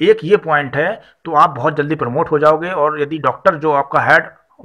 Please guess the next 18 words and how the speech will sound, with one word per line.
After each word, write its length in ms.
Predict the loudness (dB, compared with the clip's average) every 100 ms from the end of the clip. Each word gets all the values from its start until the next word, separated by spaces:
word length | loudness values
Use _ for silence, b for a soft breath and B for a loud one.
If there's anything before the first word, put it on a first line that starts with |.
| -6
जो 140 | 0
डॉक्टर 360 | 0 0 0 0
है 60 |
वहाँ 220 | -2 -4
का, 160 | 0 -2
उसके 340 | -2 -8 -10
नज़र 240 | -4 0 0
में 140 | 2
आप 160 | 0 0
चढ़ 120 | -4
गए 200 | -4 -6 -6 b b _
तो 80 | -6
आपका 340 | 2 2 2 -4
प्रमोशन 480 | -4 -8 -8 -8
बहुत 300 | -8 -2 0
जल्दी 220 | 0 -2 -4
होता 240 | -10 -10
है। 180 | -12